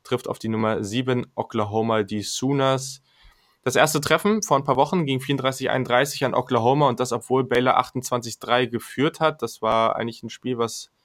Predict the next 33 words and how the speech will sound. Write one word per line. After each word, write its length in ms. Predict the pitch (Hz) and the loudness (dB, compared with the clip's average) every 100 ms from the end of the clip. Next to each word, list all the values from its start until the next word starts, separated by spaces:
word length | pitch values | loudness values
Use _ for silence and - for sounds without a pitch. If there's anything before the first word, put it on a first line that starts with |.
| _ _ _ - | _ _ _ -2
ja, 100 | 101 | 0
Baylor 320 | 95 113 113 | 2 2 4
niemals 460 | 110 120 147 127 - | 2 4 4 2 0
hätte 160 | 120 | -4
verlieren 640 | 123 110 113 135 139 143 147 | -2 -2 2 2 2 -2 -4
dürfen 960 | - 113 - - - 127 170 170 165 165 | -10 -10 -10 -16 0 4 4 2 -2 -2
und 460 | - 117 110 - _ _ _ _ | -4 -6 -6 -12 _ _ _ _
dann 220 | 107 110 | -6 -2
würden 220 | 113 113 | -2 0
wir 60 | 107 | 0
jetzt 180 | 110 - | 0 0
ja 100 | 113 | -2
auch 80 | |
eine 100 | 110 | 0
ganz 160 | 110 110 | -2 -2
andere 240 | - 139 | 0 0
Diskussion 540 | 113 107 - 104 110 107 | 0 -4 -4 -4 -4 0
haben 200 | 107 107 | -2 -2
wahrscheinlich. 580 | 107 107 110 131 147 - | -4 -2 -2 -2 -4 -4
Also 280 | 104 107 - _ _ _ _ _ | -2 -2 -4 _ _ _ _ _
das, 480 | - 110 - - - | -4 -4 -4 -12 -4
ja, 260 | 107 98 - _ _ - - | 0 0 -2 _ _ -16 -10
naja, 240 | 113 131 | 2 4
mal 80 | 139 | 4
gucken. 260 | 131 107 92 | 0 -2 -2
Es 140 | - | -2
hat's 160 | 113 - | -2 0
ja 100 | 104 | 0
irgendwie 220 | 107 98 | 2 2
aber 140 | 98 | 2
auch 100 | 98 | 0
spannend 320 | - 107 117 | 0 -4 -2
gemacht. 340 | 113 110 110 | -2 -2 -2